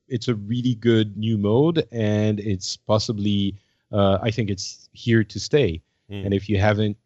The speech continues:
Speaker 1: tried it, you definitely should.
Speaker 2: Yeah. Sidian says Symmetra's broken. I think that's been a truth for a very long time. She's O P. Straight up.
Speaker 1: She's, yeah, she's definitely, but she doesn't have, you know, uh, she can't heal herself. So
Speaker 2: Yeah.
Speaker 1: there's a little bit of
Speaker 2: But in this
Speaker 1: balance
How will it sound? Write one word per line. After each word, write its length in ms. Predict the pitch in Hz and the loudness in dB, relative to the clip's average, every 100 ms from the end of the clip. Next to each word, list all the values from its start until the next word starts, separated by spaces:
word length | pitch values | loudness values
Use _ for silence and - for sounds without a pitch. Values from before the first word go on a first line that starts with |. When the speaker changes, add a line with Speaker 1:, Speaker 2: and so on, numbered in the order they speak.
| _ | _
Speaker 1:
tried 340 | - 117 107 127 | -4 2 4 4
it, 160 | 175 - - | 2 0 -10
you 260 | 104 98 | -6 -6
definitely 480 | 95 92 113 92 101 | -6 -6 -6 -8 -8
should. 280 | - 85 - _ | -10 -12 -14 _
Speaker 2:
Yeah. 240 | 98 87 80 - - | -10 -8 -10 -12 -6
Sidian 360 | 110 104 92 | -4 -2 -2
says 220 | - 92 | -2 0
Symmetra's 420 | - 90 85 85 80 | -2 -2 -4 -6 -8
broken. 420 | 80 76 76 73 - | -6 -6 -8 -14 -14
I 60 | |
think 160 | 85 87 | -14 -12
that's 200 | 78 - | -10 -12
been 200 | - 76 | -12 -14
a 40 | |
truth 300 | 69 - 73 | -12 -12 -14
for 140 | - 64 | -14 -18
a 40 | |
very 200 | 60 55 | -16 -18
long 180 | 50 58 | -18 -20
time. 240 | - 71 - _ _ - | -20 -20 -20 _ _ -16
She's 240 | 92 80 | -12 -10
O 100 | 62 | -12
P. 240 | - - - _ _ _ _ _ _ _ | -14 -18 -20 _ _ _ _ _ _ _
Straight 300 | - - 69 | -14 -10 -10
up. 60 | - | -6
Speaker 1:
She's, 440 | 135 131 127 107 - _ | 0 0 0 -4 -14 _
yeah, 260 | 110 95 71 | -4 -4 -4
she's 280 | - 131 110 | -6 -4 0
definitely, 400 | 117 104 104 104 | 2 2 -4 -2
but 280 | 123 170 - | 2 2 0
she 160 | - | -6
doesn't 300 | 143 139 120 | -2 -2 -2
have, 460 | 117 120 117 110 104 _ _ _ _ | -4 0 0 -2 -4 _ _ _ _
you 100 | 120 | -2
know, 320 | 107 98 98 107 - | 0 0 -2 -6 -4
uh, 240 | 104 101 | 0 0
she 160 | 101 107 | -2 -6
can't 260 | 120 107 | -4 -4
heal 220 | - 147 | -2 -2
herself. 440 | 110 95 - 80 - _ _ | -2 -4 -6 -12 -14 _ _
So 300 | - 87 95 | -4 -2 0
Speaker 2:
Yeah. 60 | 90 | -2
Speaker 1:
there's 260 | 95 90 95 | -2 -2 -4
a 40 | |
little 260 | 92 92 87 | -6 -6 -4
bit 160 | 90 | -4
of 100 | 87 - _ | -6 -10 _
Speaker 2:
But 120 | 107 | -2
in 100 | 98 113 | 0 2
this 180 | - | 2
Speaker 1:
balance 60 | 113 | 2